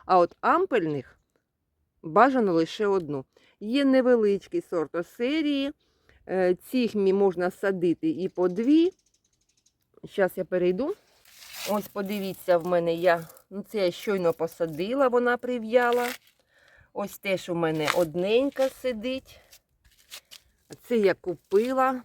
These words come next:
там у мене ще безлад, бо все ще розробляю. Це я вчора підхоо купила, дуже хотіла жовту. Ви погляньте, яка красунечка. В мене вже така красунечка колись була, але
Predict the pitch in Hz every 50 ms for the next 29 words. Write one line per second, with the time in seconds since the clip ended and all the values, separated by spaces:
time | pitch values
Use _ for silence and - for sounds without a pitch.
0 | _ - 208 196 196 185 180 180 185 180 180 175 - - - 202 185 170 202 254
1 | 277 233 240 220 175 147 143 165 170 - - - 214 220 208 - - 202 190 190
2 | 185 196 185 165 170 180 156 151 139 131 127 143 - 120 131 - _ _ _ _
3 | _ _ _ _ _ _ _ _ _ - - - - - - - _ _ - -
4 | - - _ - 202 185 180 175 147 - - - 190 175 160 156 - - 160 -
5 | - - - 262 294 285 262 247 - - 240 220 - 240 240 240 226 233 233 233
6 | 220 208 185 190 190 180 196 190 - 196 196 - 202 196 180 185 185 170 180 190
7 | 175 - _ - 151 165 185 - - 175 185 202 233 233 220 - 165 160 - 170
8 | 165 - 151 151 - - - 127 117 107 69 - - - - - - - _ _
9 | _ _ _ _ _ _ _ _ _ _ _ _ _ _ _ - 160 156 170 190
10 | 180 170 165 165 156 165 165 - 170 175 170 - 170 175 165 - 185 170 - -
11 | - - 165 160 - 180 175 185 180 175 160 156 180 190 220 285 349 381 381 -
12 | 185 196 208 240 262 269